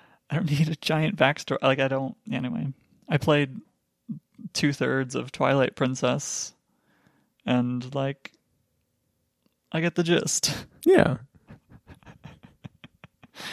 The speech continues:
Speaker 2: 'Cause, uh, there's, like, a dozen different timelines, right?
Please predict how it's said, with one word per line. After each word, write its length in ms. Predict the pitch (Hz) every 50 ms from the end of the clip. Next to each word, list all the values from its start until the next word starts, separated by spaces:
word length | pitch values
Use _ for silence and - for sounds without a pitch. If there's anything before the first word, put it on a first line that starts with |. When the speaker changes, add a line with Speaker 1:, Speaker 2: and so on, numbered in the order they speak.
| - - - - - - - - - - - - _ _ - - 240
Speaker 2:
'Cause, 320 | - - 196 185 - - -
uh, 200 | - - - 151 - - - - - - - - - _ _ _ _ _ _ _ _ _ _ _ _ _ _ _ _ _ _ _ _ _ _ _ _ _ _ _ _ _ _ _ _ _ _ _ _ _ _ _ _ _ _ _ _ _ _ _ _ -
there's, 200 | - 170 165 160
like, 160 | 196 202 -
a 80 | 165 135
dozen 400 | 131 120 131 147 165 147 160 143
different 340 | 131 139 131 - 123 139 -
timelines, 680 | - - 156 165 156 135 107 95 - - - 104 -
right? 280 | 113 123 131 143 147 147